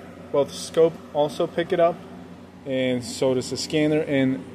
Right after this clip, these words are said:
again, just like we saw with the signal generator that we were given it, uh, it does interpret it and change it to speed.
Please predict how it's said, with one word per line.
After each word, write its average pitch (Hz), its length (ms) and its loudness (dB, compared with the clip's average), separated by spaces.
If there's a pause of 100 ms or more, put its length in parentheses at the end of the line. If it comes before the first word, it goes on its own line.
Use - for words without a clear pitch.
(360)
again, 143 340 4
just 135 200 -2
like 123 180 0
we 123 100 2
saw 165 360 4
with 135 380 4
the 127 320 2 (640)
signal 135 400 0
generator 147 560 4
that 131 140 4
we 127 120 2
were 123 120 2
given 131 300 4
it, 135 160 2 (540)
uh, 123 260 -2
it 123 180 -8
does 123 380 4 (360)
interpret 165 500 -4
it 180 180 -4
and 143 320 -2
change 123 260 -6
it 120 140 -8
to 120 120 -8
speed. 131 460 -6